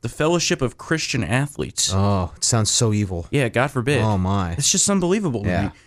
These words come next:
Speaker 1: And y-, yeah, like you said, now you're giving in?
Speaker 2: Yeah. It's like,
Speaker 1: That
Speaker 2: why?
Speaker 1: why?
Speaker 2: I,
Speaker 1: I know.
Speaker 2: I mean, profits are through the roof. You're, like, the number one fast food chain in America in terms of customer service, profits. Uh, it's just,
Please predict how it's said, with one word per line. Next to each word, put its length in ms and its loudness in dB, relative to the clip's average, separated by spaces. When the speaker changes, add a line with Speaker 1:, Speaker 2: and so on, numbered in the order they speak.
Speaker 1:
And 120 4
y-, 60 4
yeah, 380 0
like 200 -2
you 60 0
said, 280 0
now 280 0
you're 180 0
giving 300 0
in? 300 2
Speaker 2:
Yeah. 280 2
It's 100 0
like, 80 4
Speaker 1:
That 240 4
Speaker 2:
why? 340 0
Speaker 1:
why? 440 0
Speaker 2:
I, 200 -6
Speaker 1:
I 60 2
know. 240 2
Speaker 2:
I 60 2
mean, 260 2
profits 300 2
are 40 -2
through 120 -2
the 100 2
roof. 380 2
You're, 140 4
like, 140 0
the 100 4
number 340 2
one 340 2
fast 400 0
food 160 2
chain 420 2
in 120 2
America 400 2
in 100 0
terms 180 0
of 80 -8
customer 320 -2
service, 360 0
profits. 640 -2
Uh, 180 -8
it's 200 -8
just, 180 -4